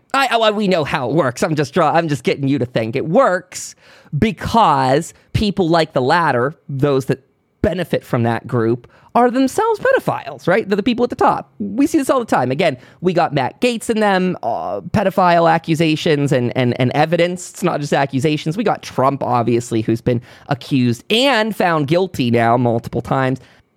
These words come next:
This goes on and on and on and on and on and on and on. Uh, you've heard me talk to death about,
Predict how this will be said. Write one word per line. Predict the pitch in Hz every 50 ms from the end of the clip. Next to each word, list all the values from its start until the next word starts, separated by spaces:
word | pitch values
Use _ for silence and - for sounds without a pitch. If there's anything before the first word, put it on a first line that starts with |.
| _ - -
This | 277 -
goes | - 185 139 117
on | 120 107 110 110 104
and | 107
on | 107 107 107 107
and | 104
on | 107 107 107 110
and | 113
on | 113 107 107 107
and | 107 113
on | 117 113 117
and | 120
on | 120 120 123 123
and | 131 151
on. | 160 160 165 160 156 151
Uh, | - 147 143 139 139 143
you've | 151 151 147 139
heard | 156 147 139
me | 131 131
talk | 120 - 135 127 123
to | - 139
death | 131 143 135 - -
about, | 127 131 127 120 117 113 -